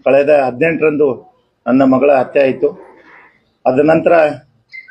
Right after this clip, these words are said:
ಲಕ್ಷ್ಮೀ ಹೆಬ್ಬಾಳ್ಕರ್ ಮೇಡಮ್ ಅವರು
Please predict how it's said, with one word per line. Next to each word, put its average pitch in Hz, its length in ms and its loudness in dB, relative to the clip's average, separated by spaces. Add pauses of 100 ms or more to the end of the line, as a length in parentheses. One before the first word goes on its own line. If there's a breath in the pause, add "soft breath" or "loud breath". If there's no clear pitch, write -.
(3000)
ಲಕ್ಷ್ಮೀ 151 440 0
ಹೆಬ್ಬಾಳ್ಕರ್ 135 580 -2
ಮೇಡಮ್ 139 320 0
ಅವರು 143 220 2